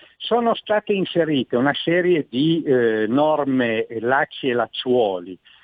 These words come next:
fatti con circolari dei funzionari che hanno fatto sì che si aumenti il valore degli immobili. Ne porto due. Come tutti sanno, eh, la superficie catastale che viene calcolata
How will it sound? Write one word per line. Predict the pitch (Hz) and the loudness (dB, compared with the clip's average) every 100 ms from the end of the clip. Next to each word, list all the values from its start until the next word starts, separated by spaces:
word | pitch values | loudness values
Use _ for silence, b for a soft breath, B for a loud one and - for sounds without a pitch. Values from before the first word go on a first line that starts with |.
| b - | b -6
fatti | 160 147 - 117 | -2 -2 -4 -14
con | - 135 143 | -6 -2 -2
circolari | - 131 123 - 127 135 143 123 110 - | 0 -2 -2 0 0 2 0 0 -4 -2
dei | 139 165 | -2 -2
funzionari | - 120 113 - 139 117 98 101 170 - | -6 -6 -4 -2 0 -2 -2 -2 -4 -6
che | - | 0
hanno | 208 214 214 | 0 2 -2
fatto | - 190 - 202 | -2 -6 -2 -4
sì | - 247 - | -2 -10 -6
che | 151 160 185 b b b b - | 0 0 0 b b b b -20
si | - 247 | -6 0
aumenti | 233 220 240 247 254 | 0 2 0 -2 -4
il | 220 | 0
valore | 180 170 175 180 | 2 2 0 0
degli | 156 156 | -2 0
immobili. | 165 165 139 107 113 - | 2 2 0 0 -6 -4
Ne | 185 202 | -2 -2
porto | - 214 202 - 139 | 0 -2 -2 -4 -2
due. | 120 101 98 110 _ _ _ _ _ _ - | -2 0 0 -2 _ _ _ _ _ _ -20
Come | - 127 170 - | -2 0 0 -4
tutti | 165 - 185 | -8 -8 -8
sanno, | - 139 110 110 117 131 160 - b b b - | -6 -2 -2 -2 -2 0 -2 -6 b b b -4
eh, | 135 123 120 131 | -2 0 -2 -2
la | 139 147 143 | 0 0 -2
superficie | - 147 147 147 127 - 147 156 | -6 -6 -2 -4 -4 -6 -6 -6
catastale | - 120 - 107 - 117 98 85 87 - | -6 -6 -6 -10 -6 -4 -4 -8 -14 -10
che | - | -8
viene | 104 117 139 131 - | -4 -2 -2 -6 -6
calcolata | 107 101 - 107 107 113 113 - 104 | -6 -4 -2 0 0 0 -2 -4 -4